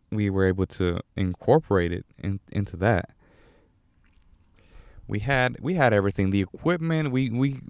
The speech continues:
we went cheap. <laughs> We said we, we went cheap, but it was very efficient too, because I was very surprised at the quality of the microphones and the interface that we ended up getting. But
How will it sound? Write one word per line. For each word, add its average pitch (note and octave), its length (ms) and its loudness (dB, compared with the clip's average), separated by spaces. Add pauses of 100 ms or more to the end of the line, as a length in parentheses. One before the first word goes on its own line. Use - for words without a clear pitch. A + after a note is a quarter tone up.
we C3+ 160 0
went C3+ 240 2
cheap. - 460 -8
<laughs> - 40 -20 (920)
We A2 160 -2
said A2 540 2
we, G2 240 -8 (140)
we B2 180 2
went B2+ 220 4
cheap, C#3+ 320 -4
but A#2 120 6
it A2+ 60 2
was C#3 160 2
very C#3 240 6
efficient D3 460 0
too, D#3+ 160 0
because G#2 400 2
I G2 100 2
was A#2+ 160 0
very A#2 380 0 (280)
surprised A2 600 0
at G2+ 120 -6
the - 60 -2
quality G#2 460 4
of F#2 80 0
the F2+ 80 -4
microphones F#2 720 -4
and F2+ 280 -6
the F2 60 -6
interface F#2+ 500 -2
that F2+ 100 -6
we F2+ 80 -4
ended F2+ 200 -4
up E2+ 100 -12
getting. F2+ 320 -6 (1700)
But A2 340 2